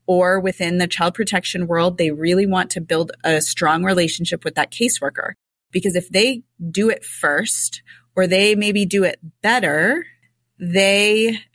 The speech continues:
feel like they can then write the narrative. And then you feel like you are playing catch up. So it's really, really important that you, second step, is do whatever you need to do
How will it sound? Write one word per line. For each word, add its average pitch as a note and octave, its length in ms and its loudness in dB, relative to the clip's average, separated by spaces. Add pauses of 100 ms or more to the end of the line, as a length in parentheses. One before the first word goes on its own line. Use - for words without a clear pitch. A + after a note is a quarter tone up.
feel G#3 320 0
like F#3 220 0
they F3+ 200 0
can F3+ 280 -2
then E3+ 400 2 (100)
write F3 460 -2
the F3 100 -4
narrative. D3 800 -6 (520)
And F#3+ 140 2
then F3+ 140 2
you G3 180 4
feel G3+ 220 0
like E3+ 180 0
you F3 120 -2
are E3 80 0
playing D3+ 320 -6
catch - 360 -4
up. - 140 -8 (680)
So - 240 0
it's G#3 140 -2
really, C4 540 0
really A3+ 340 2
important G3 720 0
that E3+ 240 -2
you, F3 680 2
second G3+ 440 -2
step, D#3 440 -4 (340)
is F#3+ 160 0
do G#3 220 0
whatever G#3 340 2
you C#4+ 240 -2
need G#3+ 320 0
to C4+ 140 -2
do E3+ 760 0